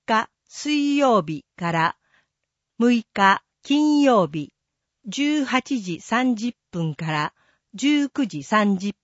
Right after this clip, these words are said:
分。共通事項。場所、平原源氏ボタルの里。問い合わせ先、平原源氏ボタルの里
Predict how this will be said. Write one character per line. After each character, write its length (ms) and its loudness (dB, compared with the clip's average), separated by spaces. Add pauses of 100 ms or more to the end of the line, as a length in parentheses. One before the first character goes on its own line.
(120)
分。 260 -12 (1300)
共 240 6
通 280 -2
事 160 -4
項。 460 -6 (640)
場 180 0
所、 360 -2 (600)
平 300 0
原 460 0
源 380 2
氏 100 0
ボ 160 2
タ 200 0
ル 120 -6
の 160 -6
里。 520 -8 (920)
問 280 2
い 80 2
合 60 4
わ 140 2
せ 180 -4
先、 460 -8 (800)
平 280 2
原 320 2
源 280 2
氏 120 0
ボ 140 2
タ 200 0
ル 80 -4
の 140 -2
里 460 -4